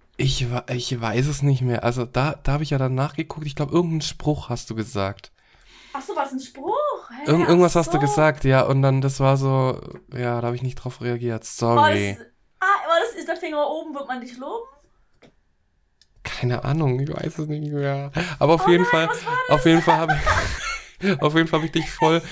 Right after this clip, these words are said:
Speaker 1: äh, im, im, im, na, ins Nichts hab das dann laufen lassen. Und
Speaker 2: Oder
Speaker 1: Kevin
Speaker 2: wie
Speaker 1: ist
Speaker 2: oft
Speaker 1: es
Speaker 2: hab ich das
Speaker 1: aufgefallen.
Speaker 2: SpongeBob? Wie oft
Speaker 1: Weiß
Speaker 2: hab ich das
Speaker 1: nicht.
Speaker 2: SpongeBob-Referenten-Ding, ähm,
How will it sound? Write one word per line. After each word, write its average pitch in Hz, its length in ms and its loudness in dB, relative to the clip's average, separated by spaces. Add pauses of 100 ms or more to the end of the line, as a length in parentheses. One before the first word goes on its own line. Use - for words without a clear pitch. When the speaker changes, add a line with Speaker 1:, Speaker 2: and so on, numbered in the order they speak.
(300)
Speaker 1:
äh, 156 260 4 (100)
im, 147 260 4
im, 139 420 0
im, 131 560 0 (360)
na, 143 360 2
ins - 260 0
Nichts 147 440 6
hab 120 240 0 (120)
das - 220 -8
dann 117 220 2
laufen 113 440 4
lassen. 110 440 -4 (280)
Und 117 160 -4
Speaker 2:
Oder - 80 -4
Speaker 1:
Kevin 156 200 2
Speaker 2:
wie 160 40 -2
Speaker 1:
ist 151 100 0
Speaker 2:
oft - 40 -2
Speaker 1:
es 143 100 -8
Speaker 2:
hab 139 160 2
ich - 80 -8
das 120 100 -6
Speaker 1:
aufgefallen. 104 260 -4
Speaker 2:
SpongeBob? - 360 -12 (760)
Wie - 120 -12
oft - 80 -4
Speaker 1:
Weiß 92 120 -2
Speaker 2:
hab - 60 -2
ich 151 140 4
das 101 60 -6
Speaker 1:
nicht. - 100 -10
Speaker 2:
SpongeBob-Referenten-Ding, 254 1400 -8
ähm, 233 480 -10